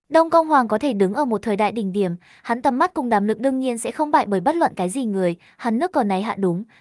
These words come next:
đối mặt không biết chúng ta, hắn có thể được ăn cả ngã về không? Đem hy vọng toàn áp tại Phương Vọng trên thân, nhưng âm thầm chúng ta vô kế khả thi, hắn thắng.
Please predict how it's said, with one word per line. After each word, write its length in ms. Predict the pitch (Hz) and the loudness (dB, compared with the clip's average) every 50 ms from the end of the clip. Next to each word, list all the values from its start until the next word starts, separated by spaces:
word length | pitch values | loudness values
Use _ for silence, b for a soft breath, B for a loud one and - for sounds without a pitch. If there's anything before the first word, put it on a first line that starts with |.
| b - | b 2
đối 120 | 254 254 | 2 4
mặt 180 | 285 320 302 - | 4 4 2 2
không 180 | - 285 269 277 | 0 -2 0 0
biết 140 | 339 359 | -2 -2
chúng 160 | - 247 208 208 | -2 -4 -4 -2
ta, 280 | - 240 240 240 240 240 b b b b b | 0 0 0 0 -2 -4 b b b b b
hắn 180 | - 262 254 | -6 -4 -2
có 100 | 240 277 | -2 -2
thể 140 | 285 330 294 | -2 -2 0
được 140 | 214 220 - | 0 0 0
ăn 180 | - 262 269 254 | 0 -2 -2 -2
cả 120 | 220 180 | -2 -2
ngã 180 | 175 175 233 269 | -2 -2 -2 -2
về 140 | 311 269 | -2 -2
không? 340 | 233 - 262 254 254 254 254 - _ _ _ - | -2 0 0 0 0 -2 -6 -10 _ _ _ 2
Đem 180 | 320 339 339 | 2 2 2
hy 120 | 339 320 285 | 2 0 2
vọng 200 | 277 320 262 139 | 4 4 4 4
toàn 140 | - 233 208 | 2 2 2
áp 180 | 190 247 320 339 - | 2 2 0 0 0
tại 120 | 277 208 | -2 -2
Phương 220 | - 294 294 285 | -2 -2 -2 2
Vọng 160 | 277 262 - 226 | 2 0 0 0
trên 200 | - 294 285 277 | -2 -6 -6 -2
thân, 320 | 269 269 254 240 240 233 b b b b b | 0 0 0 0 -2 -4 b b b b b
nhưng 140 | 320 330 285 | -4 0 2
âm 160 | 262 330 339 | 2 0 2
thầm 160 | 320 311 247 | 0 -2 -2
chúng 200 | 220 - 214 214 | -2 -4 -6 -2
ta 200 | 214 269 262 269 | 2 2 4 4
vô 160 | 254 269 277 269 | 4 4 2 2
kế 160 | - 208 202 | 0 -2 -4
khả 200 | - 302 269 202 | -2 -2 -4 -4
thi, 340 | 208 262 269 269 277 269 - | -4 -4 -6 -6 -6 -8 -10
hắn 220 | _ - 214 202 202 | _ -6 -6 -4 -2
thắng. 320 | 214 196 180 170 180 233 | -2 -2 -2 -2 -4 -6